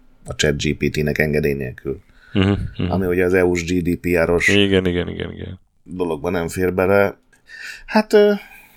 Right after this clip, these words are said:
Speaker 1: figyelj, nem mi fogjuk megmondani, hogy mi lesz az A I témával, akár csak két év múlva.
Speaker 2: Nem.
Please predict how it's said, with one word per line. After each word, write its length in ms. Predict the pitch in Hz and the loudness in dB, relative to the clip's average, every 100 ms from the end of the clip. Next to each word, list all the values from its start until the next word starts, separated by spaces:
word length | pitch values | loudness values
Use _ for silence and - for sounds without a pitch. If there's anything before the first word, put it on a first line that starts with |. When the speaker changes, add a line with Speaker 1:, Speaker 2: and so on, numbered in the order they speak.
| _ | _
Speaker 1:
figyelj, 300 | - 156 151 | -4 -2 2
nem 140 | 151 | 2
mi 80 | 139 | 2
fogjuk 300 | 113 107 98 | 2 2 2
megmondani, 460 | 104 104 104 101 101 | 0 2 2 2 2
hogy 200 | 95 95 | 0 0
mi 80 | |
lesz 260 | 101 95 - | 0 0 0
az 160 | 95 92 | 0 0
A 140 | 95 | 0
I 120 | 95 | 0
témával, 680 | - 95 95 85 87 92 87 | 0 -2 0 0 0 0 -2
akár 340 | 85 78 85 80 | -4 -2 -2 0
csak 200 | 85 - | -4 -4
két 280 | 90 90 | -4 -2
év 140 | 87 80 | -2 -2
múlva. 500 | 87 90 92 98 101 _ - _ _ | -2 0 2 2 0 _ -20 _ _
Speaker 2:
Nem. 340 | - 95 85 | -16 -4 -2